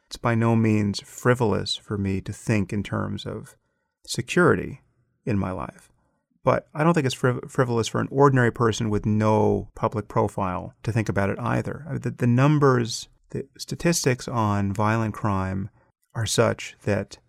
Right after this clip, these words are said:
it is a low probability event, but it is not so low that you are crazy to take some measures to prepare yourself for it. And again, the, the, the act of preparing for it is not this onerous burden. It is, in fact, a kind of guilty pleasure. It, it is,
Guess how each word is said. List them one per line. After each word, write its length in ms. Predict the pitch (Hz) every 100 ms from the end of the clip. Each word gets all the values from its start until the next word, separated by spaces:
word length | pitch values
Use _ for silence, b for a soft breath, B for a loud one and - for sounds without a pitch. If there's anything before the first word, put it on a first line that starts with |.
| _
it 120 | 139
is 160 | 117 101
a 140 | 104
low 320 | 101 107 147 165
probability 680 | - 147 147 139 139 139 139
event, 480 | 135 127 139 - - _
but 120 | - 127
it 60 |
is 140 | 131 113
not 260 | 127 139
so 240 | - 120 110
low 240 | 107 104
that 200 | 101 101
you 80 | 110
are 80 | 101
crazy 680 | - 110 104 98 87 127 - - -
to 80 |
take 220 | 135 113 -
some 400 | - 120 110 104
measures 560 | 98 90 110 107 - - _ _ -
to 80 |
prepare 340 | - 123 151 170
yourself 360 | 101 - 107
for 200 | - 101
it. 80 | 104 _ _ _ _ _ _ _
And 140 | 131 123
again, 420 | 120 147 104 101 _ _
the, 100 | 127 123
the, 280 | 135 120 -
the 180 | 120 -
act 340 | - 160 165 -
of 120 | 147
preparing 560 | - - 135 156 143 104
for 300 | 107 95 92
it 180 | 95 - _ _ _ _ -
is 200 | 120 107
not 420 | 113 117 131 127
this 200 | 113 -
onerous 560 | 117 110 110 107 101
burden. 480 | - 117 135 110 80
It 100 | 104
is, 220 | 104 127 117
in 100 | 101
fact, 400 | - 101 98 107
a 60 |
kind 260 | 95 104 95
of 180 | 98 92
guilty 340 | 110 110 107
pleasure. 460 | - 131 131 - 87
It, 100 | 98
it 320 | 107 - 110
is, 320 | 107 101 -